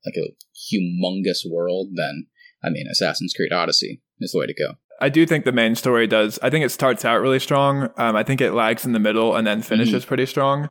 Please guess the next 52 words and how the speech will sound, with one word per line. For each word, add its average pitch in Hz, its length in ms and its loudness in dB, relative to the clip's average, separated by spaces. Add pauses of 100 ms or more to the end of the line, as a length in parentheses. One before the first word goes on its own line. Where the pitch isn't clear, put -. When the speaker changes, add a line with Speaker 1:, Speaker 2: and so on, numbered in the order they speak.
(140)
Speaker 2:
Um, 113 240 0
and 107 100 0
I 135 100 4
also 139 260 2
love 113 400 4
the 107 80 -4
combat 101 400 0
in 92 80 -4
this 113 140 -4
game. 107 200 0
I 110 80 2
think 127 140 -4
this 127 120 -4
might 117 140 0
be 107 80 -2
my 98 140 -2
favorite 110 320 -2
combat 98 440 -2
in 107 100 -2
the 95 100 -2
Assassin's - 420 -4
Creed - 320 -4
series. 92 500 -2 (280)
Um, 104 260 0
it's 110 140 -4
just 127 160 -2
so 127 160 2
fun 123 180 -2
to 107 60 0
play. 107 440 2
It - 80 -4
makes 117 220 -2
you 123 80 0
feel, 110 540 0 (400)
uh, 104 200 2
like, 110 300 -4
whenever 135 280 2
you 127 100 4
get 139 100 2
the 120 80 0
hang 120 220 2
of 123 80 0
it, 120 60 4
it 110 40 4
makes 117 180 0
you 120 120 0
feel 113 320 2
like 104 160 0
a 95 40 -2
pretty 107 220 0
badass 104 400 0
warrior. 110 500 2